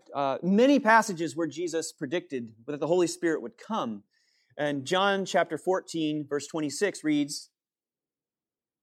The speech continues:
as follows. "But the Helper, the Holy Spirit,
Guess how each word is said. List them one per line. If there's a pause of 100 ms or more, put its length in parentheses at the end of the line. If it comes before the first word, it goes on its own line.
(1800)
as
follows. (1600)
"But
the
Helper, (180)
the
Holy
Spirit,